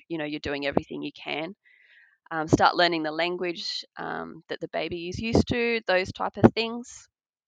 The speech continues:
And then we got a phone call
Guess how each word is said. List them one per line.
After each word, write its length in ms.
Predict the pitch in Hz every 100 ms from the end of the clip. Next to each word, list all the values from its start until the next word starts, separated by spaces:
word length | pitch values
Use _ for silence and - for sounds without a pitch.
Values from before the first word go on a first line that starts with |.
| _ _ _ _ _ - - - - - _ _ _ _ -
And 180 | 202
then 720 | 208 190 185 185 185 180 180 - _ _ _ _
we 140 | 202 196
got 160 | 202
a 180 | 190 190 - -
phone 340 | 196 190 196
call 360 | - - 190